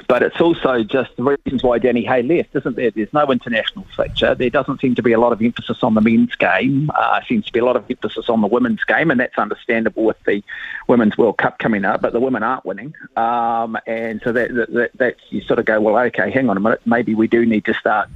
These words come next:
sort of throwing back some towards the men here a little bit." But, yeah, I mean, who wants the job?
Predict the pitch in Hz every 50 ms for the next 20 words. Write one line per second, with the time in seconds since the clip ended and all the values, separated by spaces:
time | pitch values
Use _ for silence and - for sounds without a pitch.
0 | - - 131 - - - - - 110 110 107 101 117 110 - - - 110 110 -
1 | 127 113 113 107 - - - 113 107 113 117 120 117 127 120 104 101 101 101 98
2 | 98 90 107 107 - _ - - 120 - - - - - - - - - - -
3 | - - - - - 165 156 - 139 151 143 131 139 175 165 170 165 160 - -
4 | 151 - 139 117 104 -